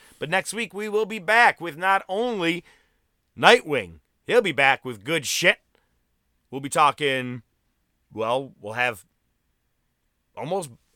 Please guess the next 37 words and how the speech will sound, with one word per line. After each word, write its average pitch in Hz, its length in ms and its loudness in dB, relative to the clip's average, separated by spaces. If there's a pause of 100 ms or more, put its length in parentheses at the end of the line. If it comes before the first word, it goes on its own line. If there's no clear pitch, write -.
the 147 160 -6
entire 147 380 -6
stage 143 460 -6
to 127 100 -14
be 120 120 -12
set - 340 -4
for 123 280 -10
Forbidden 120 440 -10
Door 127 200 -6
by 90 140 -12
the 92 80 -12
time 101 260 -10
we 98 100 -12
record 113 340 -8
next 95 240 -16
week. 104 280 -18
We'll, 98 140 -12
we'll 101 100 -14
know 104 420 -6 (380)
who 143 120 -10
will 151 120 -6
be 131 100 -10
facing 127 460 -6
off 117 280 0
for 127 240 -8
the 117 240 -12
A 110 60 -12
E 120 300 -12
W 107 360 -10
Championship 98 920 -8 (600)
uh, 80 380 -14 (440)
<laughs> 107 340 -14
interim 95 760 -8 (680)
A 135 60 -6
E 107 500 -8
W 98 380 -12
championship. 90 760 -12